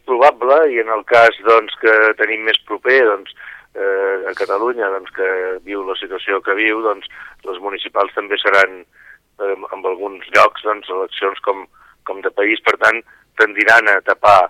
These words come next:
a les europees. Però, per altra part, també és veritat que al ser el mateix dia, doncs, provocarà, eh, o farà que,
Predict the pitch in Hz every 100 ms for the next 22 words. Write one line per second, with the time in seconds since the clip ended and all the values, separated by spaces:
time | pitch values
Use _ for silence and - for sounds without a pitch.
0 | - _ _ _ - 95 92 95 92 104
1 | - 123 127 143 151 139 135 - 127 117
2 | 117 143 104 107 107 117 120 - 110 -
3 | 101 - 120 120 117 107 107 117 113 151
4 | _ _ _ _ _ 101 113 _ 107 104
5 | 104 104 104 113 113 127 - _ _ -
6 | 101 98 98 98 - 104 104 110 - 107